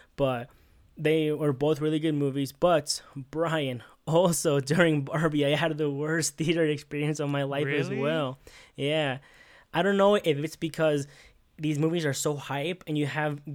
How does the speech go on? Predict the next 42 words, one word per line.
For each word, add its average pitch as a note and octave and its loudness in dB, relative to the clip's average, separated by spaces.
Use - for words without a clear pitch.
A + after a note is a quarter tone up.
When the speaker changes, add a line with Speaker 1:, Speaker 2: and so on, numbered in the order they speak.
Speaker 1:
a C#3+ -2
lot C#3+ 0
of D3+ -2
people D#3 -4
going C#3+ 2
Speaker 2:
Like, F3 -4
Speaker 1:
to G3 -6
these F3+ -6
that D3 -2
don't C#3+ 0
Speaker 2:
kinda C#3 -6
Speaker 1:
care. B2+ -2
Speaker 2:
cloud A#3 -6
chaser? C#3+ -10
Speaker 1:
Yeah, D3+ 4
m-, C3 -2
yeah, D3 -2
exactly. D3 -2
Or D3 6
because D3+ 0
it D#3+ 2
was C#3+ 2
ten E3 -2
at C3 -4
night. E3+ -2
But D3+ 4
this F3 -4
time G#3+ 0
around, F3+ -2
though, D3 -2
with D3 -8
Barbie, E3 -4
um, C#3 -6
there D3 0
was D3+ 4
a, C3 0
a C#3 -2
mom C#3+ 0
with C#3+ -6
about C3+ -2
three E3 -4
kids, C#3 -6